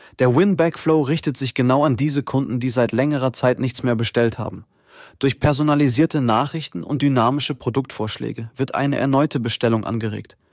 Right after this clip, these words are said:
Tipp: Zeitlich limitierte Rabatte sind eine effektive Möglichkeit, um inaktive Kunden zurückzugewinnen. Sunset Flow.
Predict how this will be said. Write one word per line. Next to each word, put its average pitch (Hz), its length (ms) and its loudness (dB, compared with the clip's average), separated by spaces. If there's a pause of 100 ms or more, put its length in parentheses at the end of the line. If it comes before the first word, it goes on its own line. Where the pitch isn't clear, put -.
(440)
Tipp: - 320 2 (480)
Zeitlich 156 460 0
limitierte 151 560 2
Rabatte 127 400 0
sind 127 200 -2
eine 131 240 0
effektive 135 540 -2
Möglichkeit, 127 600 0
um 120 140 -2
inaktive 127 580 -2
Kunden 127 320 0
zurückzugewinnen. 117 880 -2 (460)
Sunset - 480 0
Flow. - 320 -4